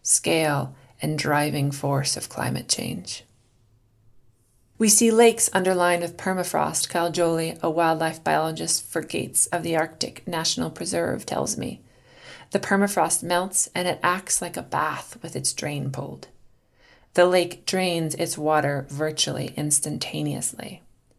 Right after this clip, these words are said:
It changes the ecological community from a freshwater one to a terrestrial one. That's an ecological transformation at a small scale. But when many small-scale changes occur over an extensive area, large-scale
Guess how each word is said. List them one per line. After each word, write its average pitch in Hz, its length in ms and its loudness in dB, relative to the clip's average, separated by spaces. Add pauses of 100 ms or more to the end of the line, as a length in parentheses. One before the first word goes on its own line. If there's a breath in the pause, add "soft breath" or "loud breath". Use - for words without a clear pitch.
(360 loud breath)
It 196 100 4
changes 208 440 4
the 170 120 0
ecological 190 540 0
community 190 560 0
from 175 220 -8
a 175 40 -6
freshwater 165 540 0
one 147 240 -4
to 165 120 -6
a 160 40 -6
terrestrial - 640 -2
one. - 300 -12 (1200 soft breath)
That's 233 300 6
an 220 180 0
ecological 165 580 2
transformation 147 800 -4
at - 120 -6
a 131 40 -6
small 143 440 0
scale. - 520 -6 (500 soft breath)
But - 120 4
when 190 200 6
many 208 200 6
small-scale 190 800 4
changes 147 400 -2
occur 156 460 0
over 147 240 0
an 147 100 -4
extensive 165 640 -2
area, 151 460 2
large-scale 156 1160 0